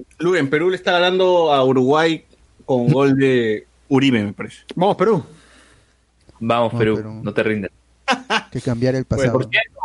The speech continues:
Speaker 3: hoy, hoy fue el, eh, el aniversario de la Federación Peruana de Fútbol.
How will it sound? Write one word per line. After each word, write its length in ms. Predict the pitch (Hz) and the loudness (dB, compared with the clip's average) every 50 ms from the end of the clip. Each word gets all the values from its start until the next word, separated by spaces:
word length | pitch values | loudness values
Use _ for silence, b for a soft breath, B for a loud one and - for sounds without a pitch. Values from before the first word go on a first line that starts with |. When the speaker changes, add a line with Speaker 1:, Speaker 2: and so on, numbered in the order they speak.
| - - | -8 -4
Speaker 3:
hoy, 360 | 571 640 - - - - 392 403 | -2 -2 -2 -2 -6 -2 -2 -2
hoy 80 | 403 _ | -2 _
fue 180 | - 208 208 208 | 0 0 2 2
el, 200 | 214 214 - - - - | 2 0 -2 -4 -12 -8
eh, 400 | - 147 151 151 147 143 139 139 | -2 0 0 2 2 2 2 2
el 80 | 135 135 | 0 0
aniversario 680 | 135 139 131 131 127 131 127 - 175 170 190 196 196 | -2 0 0 0 -2 -2 -2 -2 -2 0 0 0 0
de 120 | 196 185 | 2 2
la 120 | 175 147 139 | 0 -2 -2
Federación 540 | - 135 123 117 120 117 - 165 170 175 | 0 0 0 0 0 -2 -2 -4 -6 -4
Peruana 240 | 165 165 170 175 165 | -2 -2 0 0 -2
de 60 | 143 | -2
Fútbol. 420 | 131 196 247 233 175 117 95 - | -2 -4 -4 -4 -4 -4 -4 -6